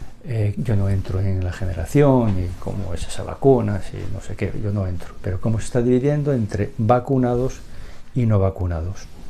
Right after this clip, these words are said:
Y la persecución, en este caso, es contra los no vacunados. Quiero hacer un paréntesis.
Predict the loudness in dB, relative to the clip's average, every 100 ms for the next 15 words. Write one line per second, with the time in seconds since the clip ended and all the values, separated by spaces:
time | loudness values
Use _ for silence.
0 | -10 -10 -12 -10 -8 -8 -10 -14 -4 6
1 | 6 6 2 2 2 2 0 2 4 6
2 | 6 6 0 -2 0 2 2 0 2 2
3 | 2 -2 -2 -2 -2 0 0 0 0 -4
4 | -4 -2 0 -2 -4 -2 0 -2 -6 -10
5 | -12 -12 -14 -12 -10 -10 -10 -12 -12 -12
6 | -12 0 6 8 8 6 0 -4 -2 0
7 | 2 2 2 0 -4 -4 -6